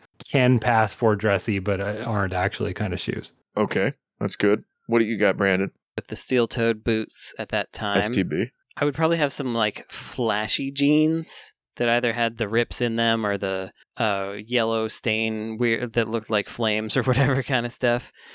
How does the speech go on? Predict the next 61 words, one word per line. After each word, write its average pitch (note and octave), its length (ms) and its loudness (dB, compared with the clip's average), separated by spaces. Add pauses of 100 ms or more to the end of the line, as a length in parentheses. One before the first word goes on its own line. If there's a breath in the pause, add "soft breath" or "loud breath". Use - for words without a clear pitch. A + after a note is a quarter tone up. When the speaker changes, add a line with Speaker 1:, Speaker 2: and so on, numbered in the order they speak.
(160 loud breath)
Speaker 3:
I B2 60 -6
would C3+ 100 -2
have C3+ 120 2
some C#3 200 -2
kind B2+ 200 0
of A2+ 200 -6
jeans A2+ 360 -4
that A2+ 120 -2
were, A#2 260 -4
uh, - 100 -2 (100)
let's G3+ 240 -2
just F#3 160 2
say, C3 160 4
with A#2 220 0
a G#2+ 40 -4
bunch G#2+ 220 -2
of F#2+ 80 -4
rips F#2+ 240 -4
in - 100 -8
'em. - 140 -12 (180)
But C3 160 2
at A#2+ 120 -6
that D#3 220 0
time, D3+ 260 -4
I B2 60 0
was A#2+ 180 -4
moving B2 260 0
away A2+ 340 2
from A2 300 -4
my G#2 140 -2
metal A2 320 0
shirts, - 600 -4
so A2 300 0
I A#2 160 0
would A2+ 120 0
have B2+ 200 0
a A#2 60 -4
t-shirt D#3 720 0
that A#2+ 160 -4
had A2 500 -2 (220)
some E3 220 -2
kind F3+ 180 0
of C3 100 0
a A#2+ 60 4
weird A2+ 680 0
print A2 360 -2 (200)
that - 120 -2
you A2 100 -8
couldn't A2 280 -4
tell G#2+ 240 0
exactly G2 420 -4
what G2 180 -2
it F#2+ 80 -6
was G2+ 300 0
on G2+ 200 0
it. G#2 100 -2 (280)
Speaker 2:
Mm-hmm. F#2 220 -6
Speaker 3:
And B2+ 120 -2
then, A#2+ 340 0
like, B2+ 220 0
a A2+ 100 2